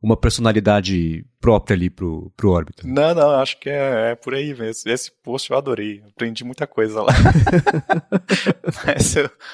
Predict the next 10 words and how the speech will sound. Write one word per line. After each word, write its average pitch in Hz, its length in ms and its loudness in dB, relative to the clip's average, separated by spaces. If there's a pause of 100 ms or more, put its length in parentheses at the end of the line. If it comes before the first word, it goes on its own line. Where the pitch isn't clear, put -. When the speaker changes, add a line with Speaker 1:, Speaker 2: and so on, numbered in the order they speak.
(120)
Speaker 2:
o 135 120 0
Orbita, 127 640 2
ele 127 200 -4
é 139 120 0
uma 139 160 -6
espécie - 300 -6
de 135 60 -6
evolução 127 680 -6
de 123 160 -14
um, 117 440 -14